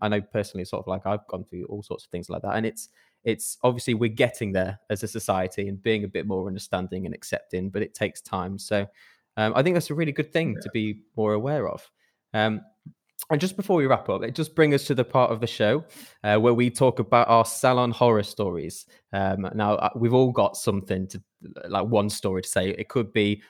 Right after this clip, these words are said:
Speaker 1: the worst haircut you've ever had. Uh, something's gone wrong for you while you're trying to cut someone's hair, like you've chopped an ear off or something. Let's go <laughs> extreme. Um, or maybe it's just a really awkward customer you've had. Have you got a,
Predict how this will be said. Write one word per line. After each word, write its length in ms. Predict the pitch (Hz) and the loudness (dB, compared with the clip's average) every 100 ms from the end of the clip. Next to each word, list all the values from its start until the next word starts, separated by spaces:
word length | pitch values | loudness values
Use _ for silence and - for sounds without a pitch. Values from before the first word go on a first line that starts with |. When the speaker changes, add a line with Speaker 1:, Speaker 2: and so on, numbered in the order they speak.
| _ | _
Speaker 1:
the 60 | |
worst 340 | 101 110 110 - | 0 4 4 2
haircut 360 | 120 107 107 110 | 0 0 -2 -4
you've 140 | 107 | -2
ever 160 | 107 - | -2 -2
had. 440 | 110 104 107 104 - | 0 4 6 4 0
Uh, 220 | 92 90 | -4 -2
something's 480 | - 123 117 107 101 | 0 -2 0 -4 -2
gone 240 | 104 95 | -2 0
wrong 280 | 101 104 104 | 0 2 0
for 120 | 104 | -6
you 200 | 104 104 | -2 -2
while 180 | 104 104 | 0 0
you're 80 | 101 | -2
trying 220 | 95 101 | -4 -4
to 80 | 101 | -4
cut 180 | - - | -8 -10
someone's 320 | 107 95 98 | -8 -6 -4
hair, 240 | - 107 | 0 2
like 140 | 107 90 | 2 -2
you've 100 | 101 | -6
chopped 220 | - - | -10 -10
an 100 | 92 | -4
ear 260 | 92 104 104 | 0 4 4
off 160 | 104 | 2
or 40 | 104 | -4
something. 400 | - 104 113 104 | -6 -4 -2 -2
Let's 180 | 98 - 120 | -4 -4 0
go 120 | - | 4
<laughs> 20 | |
extreme. 580 | 165 - - 120 117 120 - - - - - | 4 2 0 2 2 0 -8 -20 -20 -20 4
Um, 280 | 110 110 113 | 6 6 6
or 80 | 139 | 6
maybe 320 | 160 175 156 | 8 8 6
it's 140 | 131 - | 2 2
just 200 | 143 - - | 0 2 2
a 80 | 117 | 2
really 580 | 113 127 139 135 123 | 2 6 8 8 8
awkward 400 | 117 120 113 110 | 8 6 4 -4
customer 460 | - 120 - 110 98 | -2 -4 -4 -4 -2
you've 160 | 90 - | -4 -4
had. 220 | 92 92 | -4 -2
Have 120 | 107 | -2
you 100 | 113 | -2
got 280 | 113 113 - | 0 0 2
a, 200 | 117 110 | 2 2